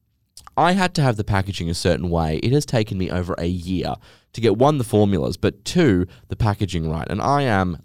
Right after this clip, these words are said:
living for the packaging. It's dead on what I wanted. So stand by for that. You can check that out at the moment on james cosmetics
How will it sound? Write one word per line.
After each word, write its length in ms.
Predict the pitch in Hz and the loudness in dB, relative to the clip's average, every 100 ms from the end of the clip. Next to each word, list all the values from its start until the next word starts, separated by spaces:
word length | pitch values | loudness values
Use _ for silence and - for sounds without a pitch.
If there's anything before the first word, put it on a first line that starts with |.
| - | -6
living 580 | 92 101 101 78 65 64 | -2 2 2 0 -6 -6
for 80 | |
the 80 | 78 | -6
packaging. 440 | 78 85 82 76 71 | -4 -4 -6 -8 -8
It's 140 | - | -10
dead 420 | 85 - 98 95 | -14 -2 2 4
on 200 | 80 76 | 4 0
what 120 | 73 71 | -2 -2
I 80 | |
wanted. 420 | 69 73 - 151 208 - - - - - | -2 -4 -2 -4 -4 -12 -20 -20 -20 -2
So 220 | 135 131 | 2 2
stand 480 | - - 151 147 139 | 2 2 4 4 4
by 220 | 120 110 | 4 2
for 160 | 113 | 2
that. 360 | 110 107 107 - | 4 4 4 0
You 80 | 110 | -6
can 120 | 110 | -2
check 240 | 143 127 | 0 0
that 120 | 120 107 | 2 4
out 280 | 95 - 82 | 4 2 -4
at 140 | 90 | -4
the 80 | 98 | 0
moment 320 | 95 92 87 | 2 2 0
on 100 | 85 | 0
james 380 | 90 87 87 85 | 2 2 2 -2
cosmetics 580 | 95 82 92 80 80 | -2 -2 0 -2 -4